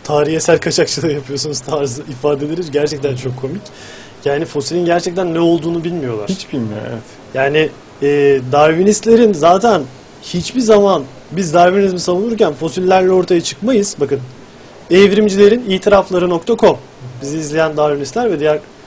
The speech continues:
Speaker 1: e, kardeşlerimiz girsinler. Evrimcilerin itirafları nokta com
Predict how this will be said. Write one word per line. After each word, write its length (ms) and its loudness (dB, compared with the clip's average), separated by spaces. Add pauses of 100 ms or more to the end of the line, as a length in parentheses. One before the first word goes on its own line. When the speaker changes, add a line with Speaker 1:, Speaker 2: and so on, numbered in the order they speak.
(300)
Speaker 1:
e, 260 -2
kardeşlerimiz 720 0
girsinler. 500 -2
Evrimcilerin 640 0
itirafları 640 -4
nokta 320 -6
com 180 2